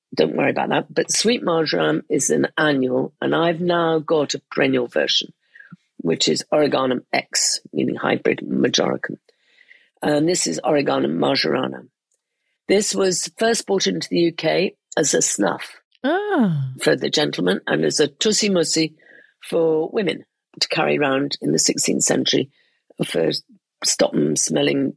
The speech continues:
Speaker 1: bad or smelling nasty things. And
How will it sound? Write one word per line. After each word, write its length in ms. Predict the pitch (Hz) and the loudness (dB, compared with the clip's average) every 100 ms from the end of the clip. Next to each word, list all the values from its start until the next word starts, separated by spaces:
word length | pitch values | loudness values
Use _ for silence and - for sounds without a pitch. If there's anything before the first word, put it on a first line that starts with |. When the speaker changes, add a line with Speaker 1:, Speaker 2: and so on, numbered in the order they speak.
| 143 | -4
Speaker 1:
bad 320 | - 131 - - - | 0 0 0 -2 -2
or 240 | 69 67 | 0 0
smelling 480 | - - 143 135 - - | -2 0 0 0 -2 -2
nasty 320 | 135 - 165 | 0 0 -2
things. 300 | 107 80 - _ _ _ - | -2 -4 -4 _ _ _ -4
And 400 | 190 170 165 160 | 0 0 0 -4